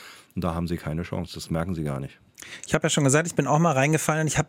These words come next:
Speaker 2: wirklich Wochen gebraucht, bis ich damit emotional durch war. Ich mag gern, äh, schöne Uhren, war im Nachtleben unterwegs,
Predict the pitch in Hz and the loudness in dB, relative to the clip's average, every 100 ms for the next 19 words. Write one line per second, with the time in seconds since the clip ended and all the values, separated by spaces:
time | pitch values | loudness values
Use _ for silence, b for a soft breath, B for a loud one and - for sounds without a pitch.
0 | - 110 113 - 151 120 165 - 147 135 | -4 -2 2 2 2 2 2 4 2 4
1 | 139 151 131 123 - 120 117 - 127 123 | 2 2 0 -2 2 2 2 2 2 4
2 | 120 107 104 101 175 202 92 98 - B | 4 4 4 4 4 4 2 2 2 B
3 | B B - - 117 123 - - 110 110 | B B -4 2 2 2 0 2 4 4
4 | 113 101 98 95 - 104 - 175 247 240 | 2 2 2 2 4 4 4 6 6 8
5 | 226 170 147 139 131 123 120 151 - 151 | 6 4 4 4 2 2 4 4 2 2
6 | 151 147 147 131 131 - | 4 4 2 4 4 2